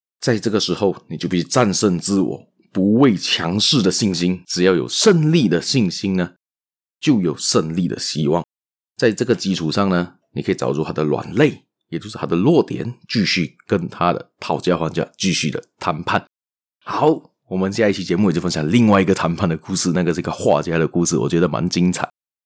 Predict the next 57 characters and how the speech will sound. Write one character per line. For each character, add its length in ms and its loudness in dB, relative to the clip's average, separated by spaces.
我 80 -2
们 80 2
下 100 0
一 60 2
期 140 -2
继 160 -2
续 160 0
分 160 2
享 200 -2
啦。 140 -6
我 100 -2
们 80 2
今 40 2
天 60 -2
故 120 2
事 260 2
也 100 0
就 140 0
分 160 0
享 140 -4
到 100 0
这 120 2
一 60 4
边， 200 2
大 100 -4
家 100 -2
有 80 2
兴 160 0
趣 120 0
的 80 4
话 100 0
呢， 260 0
继 200 0
续 180 -4
的 160 0
订 160 4
阅 120 6
我， 320 0
继 140 -4
续 180 -2
的 120 0
收 200 -2
听， 240 2
继 100 -14
续 140 -6
的 80 -2
分 200 -2
享 120 -2
出 100 -2
去 80 0
给 100 0
你 60 -2
的 80 0
亲 160 -4
朋 100 0
好 160 0
友， 140 6